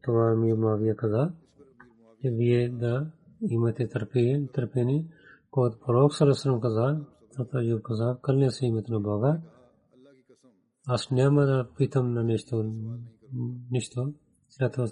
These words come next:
Аюб отиде в Басра и живееше при Ибн Абас. Хазрат Ибн Аббас за него, дал на него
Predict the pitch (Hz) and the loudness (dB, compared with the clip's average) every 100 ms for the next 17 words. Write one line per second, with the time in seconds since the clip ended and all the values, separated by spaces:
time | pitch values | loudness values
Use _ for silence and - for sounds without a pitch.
0 | 135 120 120 117 117 - 120 120 110 107 | -2 0 2 0 -2 0 2 2 2 0
1 | - 147 170 - - - - - _ 131 | 2 2 2 -4 -20 -20 -20 -20 _ 0
2 | 123 117 123 123 117 113 113 110 107 110 | 2 2 2 0 -4 -4 0 0 0 -2
3 | 104 110 131 - - _ _ _ _ 120 | 0 0 0 -2 -8 _ _ _ _ -6
4 | 113 117 113 107 117 135 - 127 120 117 | -2 0 0 0 0 -2 -6 -6 -2 0
5 | 117 113 123 131 135 120 110 - - _ | 0 0 -2 -2 -8 -14 -20 -20 -20 _
6 | 123 113 _ _ 156 143 131 120 123 127 | _ _ _ _ -8 -6 -2 2 2 2
7 | 127 120 120 127 131 | 0 0 -2 -4 -10